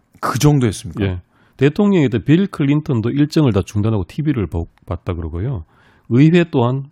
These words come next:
Speaker 2: 활동을 연기를 하고 티비를 봤습니다.
Speaker 1: 미국 사회가 참 그렇게 보면은 문제가 많은 사회예요. <laughs> 이게,
Speaker 2: 예.
Speaker 1: 이게 사실은 이제 가져올 어떤 파급력에 대해서 이제 모두들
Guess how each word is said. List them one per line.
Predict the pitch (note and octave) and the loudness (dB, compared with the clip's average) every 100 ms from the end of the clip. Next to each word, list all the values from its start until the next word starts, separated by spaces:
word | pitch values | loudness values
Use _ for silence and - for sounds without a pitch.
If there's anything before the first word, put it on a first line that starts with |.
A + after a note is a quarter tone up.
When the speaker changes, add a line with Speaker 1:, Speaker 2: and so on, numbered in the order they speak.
| _ _ | _ _
Speaker 2:
활동을 | - D3+ C#3+ C#3 G2 - _ G#2 | -4 -4 0 -2 -2 -4 _ -4
연기를 | F#2+ G#2 C#3+ | 0 2 0
하고 | F#2 E2 E2 - | -2 -8 -14 -18
티비를 | - C3+ G#2 | -4 -2 -2
봤습니다. | D#2+ C#2 - D2+ D2+ D2+ _ _ _ _ _ _ - | -4 -8 -12 -10 -12 -14 _ _ _ _ _ _ -8
Speaker 1:
미국 | G2 A2+ | -2 -2
사회가 | - C3+ G#2 | 2 2 2
참 | - - - - | -2 -8 -12 -16
그렇게 | - - D3+ | -16 -4 0
보면은 | D3+ C3+ D3 D3+ - _ _ _ _ _ _ _ _ - | 2 2 0 -2 -8 _ _ _ _ _ _ _ _ -6
문제가 | A#2+ B2 C#3+ A#2+ | -2 2 2 0
많은 | B2+ C#3 | 0 0
사회예요. | D#3 D#3+ F3 D#3+ | 0 2 2 4
<laughs> | E3+ - C#3+ | 4 4 4
이게, | - E3+ D3 | 4 2 2
Speaker 2:
예. | G#2+ - - F3+ | -2 -4 -14 -8
Speaker 1:
이게 | D3+ F#3 | 0 2
사실은 | E3 F#3+ F3+ F#3+ | 2 0 0 -2
이제 | D#3+ | -4
가져올 | - C3+ E3+ | -2 0 2
어떤 | C#3+ D#3 | 2 -2
파급력에 | - A#3 A#3 A#3+ G#3 _ _ _ _ _ _ - E3+ E3 D#3+ | -2 -2 0 -2 -4 _ _ _ _ _ _ 2 4 4 2
대해서 | B2 B2 A2+ | 2 2 2
이제 | B2+ B2 | 0 0
모두들 | A2+ A#2+ A#2+ C#3+ | -2 -2 0 0